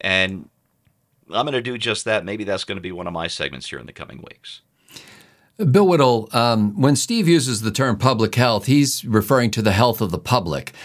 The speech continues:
Speaker 2: But that's not how the New York Times using that, uses that term. Public health means public health care, means publicly funded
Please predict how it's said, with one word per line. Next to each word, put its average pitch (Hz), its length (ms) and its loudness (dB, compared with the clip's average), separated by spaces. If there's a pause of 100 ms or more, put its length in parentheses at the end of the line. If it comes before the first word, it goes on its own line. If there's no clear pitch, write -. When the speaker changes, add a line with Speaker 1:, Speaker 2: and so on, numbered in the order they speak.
(140)
Speaker 2:
But - 120 2
that's 214 220 2
not 180 160 0
how 143 280 2
the 123 120 0
New 123 100 4
York 120 240 2
Times 135 400 0
using 101 320 0
that, 90 300 0
uses 101 320 0
that 90 200 0
term. 92 280 -2
Public 180 420 2
health 123 460 0
means 120 400 2
public 123 340 0
health 123 300 0
care, 123 420 2
means 123 400 2
publicly 165 640 0
funded 143 760 0